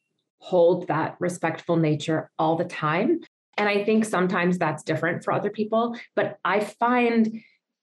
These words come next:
in those stressful moments, you just, you, we, we have to keep our wits. And for me, the best way to keep my wits in terms of that communication, because as you know, communication is so important.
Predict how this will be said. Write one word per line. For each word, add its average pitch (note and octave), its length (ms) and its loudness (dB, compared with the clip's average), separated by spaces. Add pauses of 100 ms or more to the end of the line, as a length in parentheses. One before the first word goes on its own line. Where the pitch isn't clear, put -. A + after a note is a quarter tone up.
(100)
in A3+ 180 4
those G#3 220 4
stressful F#3 420 -2
moments, F3+ 640 2
you G3 140 0
just, - 320 0
you, G#3+ 120 2
we, G3+ 260 0
we G#3 140 2
have F#3 260 0
to F#3+ 80 -4
keep - 240 -2
our D#3+ 120 2
wits. - 480 -2
And F3 180 0
for F#3+ 100 2
me, G3 220 4
the F#3+ 100 2
best E3 380 0
way E3+ 160 4
to D3+ 100 0
keep - 220 -2
my D#3+ 160 2
wits D#3+ 360 2
in D#3+ 140 0
terms D3+ 280 -2
of C#3+ 60 -2
that C3+ 180 -4
communication, D#3 720 -2
because F#3+ 280 -2
as G3 200 2
you A3+ 160 4
know, A3 400 4
communication A#3+ 640 2
is A#3 200 -2
so A#3 220 2
important. A3+ 640 0